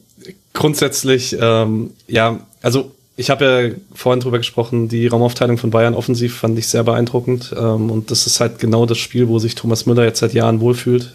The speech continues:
ähm, sich zwischen den Ketten immer wieder anbieten zu können und da hat Union tatsächlich über neunzig Minuten nicht wirklich eine Lösung für gefunden und wenn Müller sich dann mal in so einem Spiel wohlfühlt und in den richtigen Räumen den Ball hat, dann passieren halt sehr, sehr häufig gefährliche Dinge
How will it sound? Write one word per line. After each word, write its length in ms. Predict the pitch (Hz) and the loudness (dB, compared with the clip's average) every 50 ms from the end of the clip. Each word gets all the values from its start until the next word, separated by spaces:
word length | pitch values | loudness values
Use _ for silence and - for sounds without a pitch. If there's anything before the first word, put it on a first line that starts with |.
| - - | -6 -6
ähm, 300 | 113 104 110 107 110 113 | -4 -4 -4 -4 -6 -6
sich 280 | 113 120 - - - - _ _ _ _ | -6 -8 -8 -10 -12 -18 _ _ _ _
zwischen 320 | - - - 123 - - 131 | -8 -4 -4 -2 0 2 2
den 120 | 123 120 | 2 2
Ketten 260 | 120 - 120 120 - | 2 0 -2 0 0
immer 160 | 120 120 120 117 | 2 2 2 2
wieder 160 | 117 120 117 | 2 2 0
anbieten 320 | 120 123 120 123 123 127 | 0 0 0 -2 -4 -6
zu 120 | - - 117 | -8 -8 -4
können 320 | - - 123 120 123 120 | -2 0 0 2 0 0
und 360 | 104 120 117 113 113 113 - - - - - - - - - - _ | 0 0 -2 -2 -2 -4 -8 -14 -20 -20 -20 -20 -20 -20 -20 -8 _
da 100 | - 104 | -2 -2
hat 140 | 117 120 - | 0 0 2
Union 340 | 127 123 120 123 127 135 | 2 4 4 4 4 4
tatsächlich 600 | 131 - 123 - - 127 - - - 131 120 - | 2 0 -2 -2 -2 -2 -4 -2 -2 -4 -2 -2
über 140 | 120 110 113 | -2 0 0
neunzig 380 | 113 110 110 110 - - - - | 2 2 0 0 -2 -4 -4 -2
Minuten 380 | 117 113 117 117 120 120 113 | 0 0 0 0 0 -2 0
nicht 260 | 117 113 - - - 113 | 0 -2 -2 -4 -2 -2
wirklich 300 | 120 123 123 131 123 127 | -2 0 0 -2 -2 0
eine 100 | 123 120 | 0 2
Lösung 240 | 127 123 127 123 | 2 2 0 -2
für 160 | 123 - 131 123 | -2 -2 -2 -2
gefunden 540 | 123 123 - 127 127 123 123 127 123 120 | -2 0 0 0 -2 0 -2 -4 -4 -4
und 520 | 120 - 117 113 110 110 107 104 - - - - - - - - - - - _ _ - | -2 0 0 2 2 0 -2 -4 -8 -12 -16 -20 -20 -20 -20 -20 -20 -20 -20 _ _ -4
wenn 200 | - 117 117 123 | -2 0 2 2
Müller 200 | 120 127 127 143 | 2 2 2 2
sich 180 | 139 - 135 - | 0 -2 -4 -4
dann 180 | - 127 120 120 | -2 0 0 2
mal 200 | 120 120 120 120 | 2 2 2 0
in 100 | 113 113 | 0 0
so 100 | 120 120 | 0 0
einem 80 | 120 | 0
Spiel 300 | 117 - - 131 120 110 | 0 -2 -2 -2 0 2
wohlfühlt 720 | 117 123 139 - - - - 151 156 156 165 - - - - | 2 2 0 0 -2 -4 -2 -2 0 0 -2 -4 -8 -14 -20
und 260 | - - 120 113 113 - | -8 -4 -4 -4 -2 0
in 60 | 113 | 0
den 140 | 117 113 113 | 0 0 0
richtigen 340 | 120 117 - - 117 117 | 0 -2 -2 0 0 0
Räumen 240 | 110 110 113 113 117 | 2 2 2 2 2
den 100 | 113 110 | 2 2
Ball 200 | 107 117 113 117 | 2 2 0 0
hat, 140 | 123 123 - | 0 0 0
dann 120 | 117 113 | 0 0
passieren 500 | 110 - 117 - - 123 120 123 123 113 | 0 0 -2 -2 0 2 2 2 2 2
halt 200 | 113 107 107 107 | 0 -2 -2 -2
sehr, 160 | - 120 117 110 | -2 0 0 0
sehr 100 | 113 110 | 2 0
häufig 260 | 113 113 113 - 117 | 0 -2 -2 -6 -10
gefährliche 440 | - 120 - - 110 110 110 - 110 | -12 -8 -4 -2 -2 -2 -4 -6 -4
Dinge 340 | - 117 117 117 113 113 | -2 0 0 2 0 -2